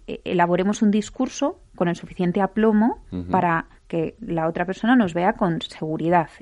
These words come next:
Speaker 1: y más cuando tenemos esa dificultad. Y en tercer lugar,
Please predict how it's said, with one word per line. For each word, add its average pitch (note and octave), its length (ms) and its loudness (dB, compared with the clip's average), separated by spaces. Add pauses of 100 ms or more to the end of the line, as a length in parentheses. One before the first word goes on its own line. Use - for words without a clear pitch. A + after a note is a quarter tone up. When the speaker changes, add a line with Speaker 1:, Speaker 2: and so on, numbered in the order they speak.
Speaker 1:
y F3 100 -2
más B3 240 2
cuando G3+ 200 -2
tenemos F#3 280 -4
esa G3+ 120 -2
dificultad. D#3 640 -6 (1000)
Y C4 80 6
en C#4 60 8
tercer C4+ 280 4
lugar, D#4+ 480 4